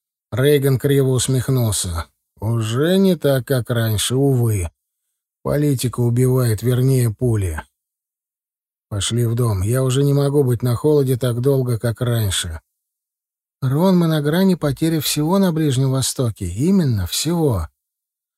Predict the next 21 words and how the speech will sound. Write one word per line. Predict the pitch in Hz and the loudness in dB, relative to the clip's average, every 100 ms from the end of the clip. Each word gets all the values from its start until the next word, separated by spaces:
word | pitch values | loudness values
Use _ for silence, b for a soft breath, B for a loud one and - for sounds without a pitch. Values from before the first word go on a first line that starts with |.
| _ _ _ | _ _ _
Она | 170 214 233 | 0 2 4
и | 220 | 4
не | 202 | 2
подумала | 190 190 202 220 214 202 | 0 0 2 2 2 2
упрекать | 175 180 - 165 127 | 0 -2 2 0 2
Рейгана | 139 147 170 156 147 123 | 0 2 0 0 0 -2
в | |
катастрофическом | - 110 110 127 117 135 135 131 - 127 | -4 -4 -4 -2 -2 -2 -4 -4 -2 -2
провале | 120 127 131 147 139 | 0 0 2 2 2
в | 131 | 0
Ираке. | 135 135 117 - 131 | 0 0 -2 -2 -2
Она | 190 196 | 0 0
была | 175 180 | 0 -2
слишком | 147 147 151 - 156 | -2 0 -2 0 0
умна | 156 156 156 | 2 0 0
для | 131 123 117 95 | 0 0 0 -2
этого. | 92 82 82 B B _ | -4 -6 -8 B B _
Умна | 151 180 180 147 | 0 2 2 0
чисто | - 143 - 120 | -2 -2 -2 -2
по-женски, | 135 131 139 127 101 - | -2 -2 0 0 -2 -6
хотя | 82 110 107 165 160 | -12 -8 -8 -6 -6